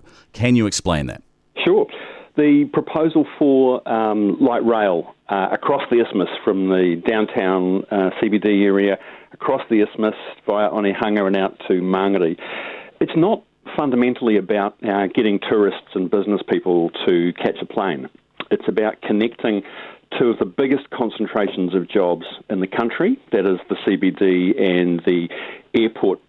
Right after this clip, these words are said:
Speaker 2: uh, precinct, the business precinct out there, and providing high-quality public transport for all those communities. Um, the, the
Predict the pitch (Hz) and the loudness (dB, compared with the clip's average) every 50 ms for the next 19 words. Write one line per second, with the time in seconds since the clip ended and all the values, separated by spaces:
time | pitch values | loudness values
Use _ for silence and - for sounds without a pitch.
0 | - - 104 92 92 87 85 82 82 87 - - - 139 139 - - 170 208 214 | -8 -4 -2 -2 0 -2 -2 -2 -2 -4 -4 -2 -2 -2 -2 0 -2 -4 -4 -4
1 | - - 104 95 117 107 120 117 107 - - 127 117 113 - 117 104 - 120 110 | -4 -6 -4 -2 -2 -2 -2 -4 -6 -4 -2 -2 -2 -2 -2 -6 -4 -2 0 0
2 | 107 - 113 117 160 226 - - - - - - - - - - _ - - 131 | 0 2 2 0 0 0 -4 -12 -16 -14 -12 -12 -12 -14 -16 -18 _ -4 -2 0
3 | 135 135 - - 123 113 131 131 135 131 127 120 107 - - - 143 139 160 170 | 0 0 0 0 0 0 0 0 2 2 2 0 0 -2 -2 -2 0 0 0 -2
4 | - - - - - 135 127 131 127 123 - 123 110 - - - 123 104 104 - | -4 -4 -6 -2 0 0 2 2 0 0 0 -4 -4 -2 -2 -4 -2 -2 -4 -6
5 | - - 101 95 101 - - 95 82 - - - - - 110 113 110 110 107 98 | -4 -4 -4 -4 -4 -4 -4 -4 -4 -4 -4 -4 -2 0 2 2 4 4 4 4
6 | 92 95 92 - - - - - - 98 90 90 90 92 90 - - - - - | 2 0 -2 -4 -12 -18 -14 -8 -6 -4 -2 0 -2 0 0 -2 -4 -4 -8 -14
7 | - - - - - - _ _ - - - - 107 104 104 101 98 98 107 - | -14 -12 -12 -12 -12 -14 _ _ -18 -10 -6 -4 -2 -2 0 0 0 -2 -2 -4
8 | - 135 123 131 - - - 127 131 131 131 127 127 123 | -4 -2 0 0 -2 -2 -4 -2 0 2 4 4 2 2